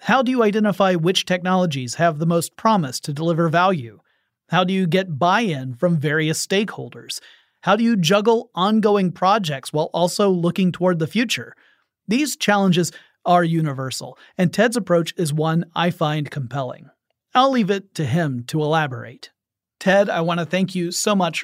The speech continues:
for joining us today. I greatly appreciate your time. Welcome to The Restless Ones.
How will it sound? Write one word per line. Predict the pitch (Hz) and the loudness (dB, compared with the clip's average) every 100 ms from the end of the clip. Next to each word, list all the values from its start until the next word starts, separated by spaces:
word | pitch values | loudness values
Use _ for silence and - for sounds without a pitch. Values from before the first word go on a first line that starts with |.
| - | -4
for | 165 147 | -2 -2
joining | 123 147 151 156 151 - | -4 -4 -4 -4 -6 -6
us | 151 143 | -6 -6
today. | - 151 127 135 135 151 | -6 -8 -8 -6 -6 -6
I | 135 | -6
greatly | 131 131 156 165 147 | -10 -6 -6 -4 -6
appreciate | 143 156 - 147 123 | -6 -6 -6 -6 -8
your | 135 | -10
time. | 123 143 143 160 | -10 -8 -4 0
Welcome | 185 220 254 240 | 2 2 2 0
to | 240 240 - | 0 -2 -2
The | 247 | -4
Restless | 269 247 170 151 147 | -2 -2 -4 -6 -8
Ones. | 110 98 117 - | -12 -14 -18 -18